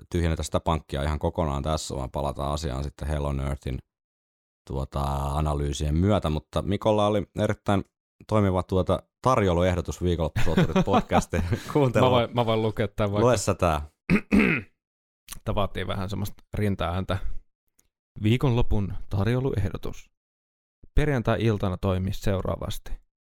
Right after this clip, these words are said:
Speaker 2: Laita sauna lämpenemään. Laita lapset nukkumaan. Laita rouva television eteen katsomaan sisustusta.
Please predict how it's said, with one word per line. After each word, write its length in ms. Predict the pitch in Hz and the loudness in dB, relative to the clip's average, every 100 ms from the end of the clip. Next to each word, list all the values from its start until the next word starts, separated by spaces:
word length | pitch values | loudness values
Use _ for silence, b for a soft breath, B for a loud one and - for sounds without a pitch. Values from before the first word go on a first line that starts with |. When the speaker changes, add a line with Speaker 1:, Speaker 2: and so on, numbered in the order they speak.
| _ _ _ _ _ _ 113 | _ _ _ _ _ _ -2
Speaker 2:
Laita 200 | 117 110 | 0 0
sauna 460 | - 139 123 98 | 0 2 2 0
lämpenemään. 720 | 98 92 - - - - - - - - _ _ _ - | -2 0 0 -2 -6 -18 -20 -20 -20 -20 _ _ _ -8
Laita 280 | 107 107 107 | -6 -2 2
lapset 380 | 131 - 151 147 | 4 2 0 -2
nukkumaan. 680 | 139 - - - - 120 - - _ _ _ _ _ - | -4 -6 -8 -8 -8 -12 -18 -20 _ _ _ _ _ -4
Laita 200 | 113 131 | 0 0
rouva 320 | 127 151 107 | 2 2 2
television 600 | - 123 107 95 101 95 98 | 0 0 0 -2 -2 -2 -2
eteen 380 | - 101 98 98 | -2 0 0 -2
katsomaan 460 | 95 - 104 104 | -4 0 0 0
sisustusta. 720 | 104 101 104 - 92 - - | 0 -2 -2 -4 -2 -2 -2